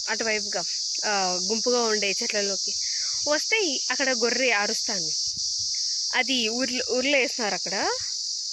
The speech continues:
ఆ, కుందేలుకు సంబంధించిన ఊర్లు, దానికి వేశారనమాట గొర్రెకి.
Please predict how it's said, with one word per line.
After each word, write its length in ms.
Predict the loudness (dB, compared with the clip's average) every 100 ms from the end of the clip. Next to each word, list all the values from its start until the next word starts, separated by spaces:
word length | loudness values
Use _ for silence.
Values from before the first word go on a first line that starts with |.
| -6 -2
ఆ, 420 | 0 0 0 -2 -2
కుందేలుకు 360 | 0 2 2 2
సంబంధించిన 540 | -2 0 -2 0 -2
ఊర్లు, 320 | -2 -2 -2
దానికి 420 | 0 2 2 2 0
వేశారనమాట 580 | 0 0 0 -2 -4
గొర్రెకి. 480 | -4 -2 -2 -2 -2